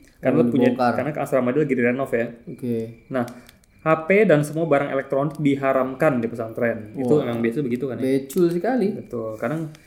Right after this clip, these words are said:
Speaker 1: apa namanya, kayak nggak boleh pacaran, kadang bener nggak sih
Speaker 2: Nggak
Speaker 1: itu?
Speaker 2: boleh. Betul sekali.
Speaker 1: Bener ya?
Speaker 2: Betul, betul. Karena, apa namanya,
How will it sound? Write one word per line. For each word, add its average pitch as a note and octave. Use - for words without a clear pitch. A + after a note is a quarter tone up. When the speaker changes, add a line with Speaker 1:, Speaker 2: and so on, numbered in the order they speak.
Speaker 1:
apa C3+
namanya, D3
kayak B2
nggak A#2
boleh A#2
pacaran, B2+
kadang B2+
bener C3+
nggak C#3+
sih C#3+
Speaker 2:
Nggak -
Speaker 1:
itu? A2+
Speaker 2:
boleh. A2
Betul A#2+
sekali. A2+
Speaker 1:
Bener B2
ya? A2
Speaker 2:
Betul, A#2
betul. G#2+
Karena, C3+
apa A#2+
namanya, C#3